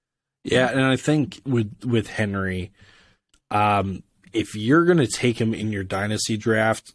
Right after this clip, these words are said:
like, you have to commit to building around him, right? You have to build your team in preparation that m-,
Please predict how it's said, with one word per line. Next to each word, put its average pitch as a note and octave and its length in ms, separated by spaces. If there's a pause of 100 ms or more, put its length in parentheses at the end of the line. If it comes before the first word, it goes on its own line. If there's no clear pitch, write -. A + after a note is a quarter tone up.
like, G#2 280
you A2 300
have - 380
to C3+ 680
commit G#2 760
to G2+ 120
building G2 540
around F#2+ 920
him, F2 600 (200)
right? G2 380 (840)
You A2+ 120
have B2 240
to C3 120
build A#2+ 260
your A2+ 140
team G#2 640 (180)
in A#2 220
preparation G#2 920
that F#2 160
m-, F#2 220